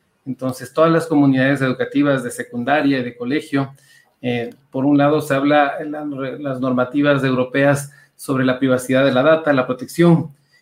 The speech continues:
y todo el mundo está utilizando todas estas otras plataformas de las multinacionales que no cumplen. Entonces, no hay la capacidad, eh,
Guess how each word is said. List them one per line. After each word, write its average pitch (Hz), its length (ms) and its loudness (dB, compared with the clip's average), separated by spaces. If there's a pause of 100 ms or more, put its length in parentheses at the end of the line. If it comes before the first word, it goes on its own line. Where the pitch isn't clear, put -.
(360)
y 143 140 -2
todo 165 140 4
el 160 60 6
mundo 165 200 4
está 156 160 -6
utilizando 143 500 -6
todas 143 280 -6
estas 131 260 -12
otras 131 280 -12
plataformas 131 580 -4
de 131 60 -6
las 120 180 -8
multinacionales 127 760 -4
que 127 120 -6
no 123 160 -2
cumplen. 165 420 -2 (760)
Entonces, 139 640 -4 (220)
no 151 320 6
hay 165 220 4
la 156 300 4
capacidad, 131 1000 0
eh, 127 180 -18